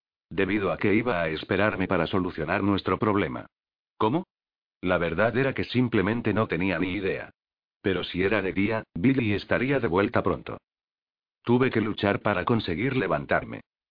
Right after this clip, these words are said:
Me concentré en mi lenta respiración, las costillas en movimiento,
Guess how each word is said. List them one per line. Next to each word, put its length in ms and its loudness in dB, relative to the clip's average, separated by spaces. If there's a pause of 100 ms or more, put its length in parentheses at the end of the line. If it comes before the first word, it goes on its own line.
(180)
Me 180 0
concentré 640 0
en 120 -2
mi 100 -6
lenta 300 0
respiración, 720 0 (100)
las 240 0
costillas 560 -2
en 120 0
movimiento, 680 0